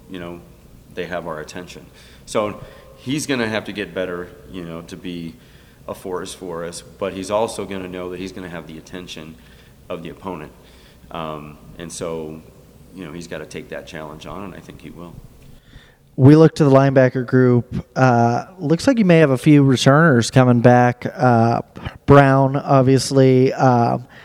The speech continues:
Speaker 2: and then some other guys. Do, is there anybody you wanna highlight this year? Because looks like could be a group that may also be a strength for you.
Speaker 1: Right. We, we do have some, some,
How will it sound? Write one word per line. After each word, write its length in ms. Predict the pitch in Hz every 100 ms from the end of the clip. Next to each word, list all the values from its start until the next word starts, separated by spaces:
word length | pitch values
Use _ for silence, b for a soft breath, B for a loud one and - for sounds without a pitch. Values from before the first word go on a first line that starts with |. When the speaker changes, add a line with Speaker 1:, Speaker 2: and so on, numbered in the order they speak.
| b b
Speaker 2:
and 100 | -
then 140 | 147 139
some 180 | - 135
other 240 | 143 160
guys. 520 | 127 127 120 123 117
Do, 320 | 123 143 131 170
is 220 | 202 151
there 80 | 147
anybody 300 | 147 151 147
you 160 | 139 135
wanna 260 | 139 131
highlight 520 | 120 135 135 139 139
this 220 | - 139 -
year? 240 | 139 139
Because 460 | 135 131 135 123 - B B
looks 180 | 160 147
like 160 | 160 135
could 180 | 160 143
be 140 | 139
a 40 |
group 340 | 127 135 135 127
that 140 | 127
may 280 | 135 127 131
also 420 | - 139 147 -
be 120 | 120
a 60 | 113
strength 360 | 110 123 107 -
for 180 | 120
you. 120 | - 117 -
Speaker 1:
Right. 300 | 120 113 95
We, 180 | 101 123
we 160 | 120
do 140 | 120 117
have 240 | 113 104
some, 320 | - 104 101 101
some, 500 | - 110 98 98 95